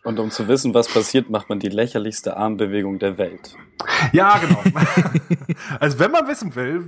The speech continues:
Speaker 2: wie viel man heute am Tag schon gelaufen ist, macht man eine ausholende Handbewegung, schaut auf die Uhr <laughs> und dann, wenn mit bisschen Glück,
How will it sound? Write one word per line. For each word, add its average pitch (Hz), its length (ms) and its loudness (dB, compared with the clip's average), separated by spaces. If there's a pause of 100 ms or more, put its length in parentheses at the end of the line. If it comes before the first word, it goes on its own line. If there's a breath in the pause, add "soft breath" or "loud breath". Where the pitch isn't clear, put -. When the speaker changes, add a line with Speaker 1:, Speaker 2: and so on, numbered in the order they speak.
Speaker 2:
wie 220 200 -4
viel 254 180 -2
man 202 140 4
heute 190 240 2
am 156 100 -4
Tag - 220 -6
schon 135 140 -6
gelaufen 151 340 -4
ist, - 180 -8
macht 131 160 0
man 113 100 2
eine 110 180 -6
ausholende 117 1400 0 (360 loud breath)
Handbewegung, 143 800 0
schaut 131 380 -4
auf 123 160 -2
die - 140 0
Uhr 127 280 4 (100)
<laughs> - 100 -8
und 151 120 -2
dann, 143 240 0
wenn 175 220 0
mit 180 180 -4
bisschen 240 220 -4
Glück, 170 320 0